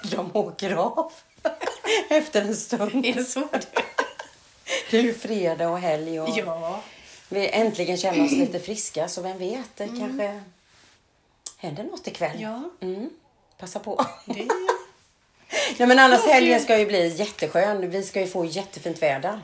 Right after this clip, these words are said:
Speaker 2: Ja, det skulle bli, var det tio grader?
Speaker 1: Ja. Varmt. Och nu försvinner ju all snö.
Speaker 2: Vilka, vilket värdeomslag. Men det är därför vi har dimma.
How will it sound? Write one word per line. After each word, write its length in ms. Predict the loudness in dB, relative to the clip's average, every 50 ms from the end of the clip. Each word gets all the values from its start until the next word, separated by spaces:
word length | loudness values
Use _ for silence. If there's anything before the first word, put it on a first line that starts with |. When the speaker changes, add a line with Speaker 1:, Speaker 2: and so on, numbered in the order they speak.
| -16 -20 _
Speaker 2:
Ja, 340 | -6 -4 -2 0 0 -2 -2 -2
det 60 | -4
skulle 260 | -4 -4 -4 -4 -4
bli, 520 | -4 -2 -4 -2 -2 -2 -4 -4 -6 -8 -10 -14 -18 -12 -12 -12 -12 -12 _ _ _ _ _ _
var 200 | _ -20 -18 -16
det 60 | -16 -14
tio 340 | -12 -12 -12 -10 -12 -12 -14 -14
grader? 260 | -16 -16 -16 -14 -10 -8
Speaker 1:
Ja. 220 | -6 -6 -6 -8 -10 -16 -20 _ _ _ _ _ _ _ _ _ _ -20
Varmt. 600 | -20 -18 -16 -8 -6 -4 -4 -2 -4 -4 -2 0
Och 60 | 0
nu 100 | 2 2
försvinner 600 | 0 -2 -4 -4 -2 -2 0 0 0 0 0 -2
ju 80 | -2
all 240 | -4 -6 -6 -6 -6
snö. 200 | -6 -6 -4 -2 -2
Speaker 2:
Vilka, 240 | 0 0 -2 -4 -6 -10
vilket 320 | -14 -14 -12 -12 -12 -12 -10
värdeomslag. 880 | -8 -8 -8 -8 -10 -10 -12 -14 -14 -12 -12 -12 -10 -10 -12 -10 -8
Men 100 | -6 -4
det 80 | -4 -4
är 40 | -2
därför 240 | -2 -4 -4 -4 -6
vi 80 | -6
har 80 | -6 -6
dimma. 540 | -6 -8 -10 -10 -10 -10 -12 -10 -12 -12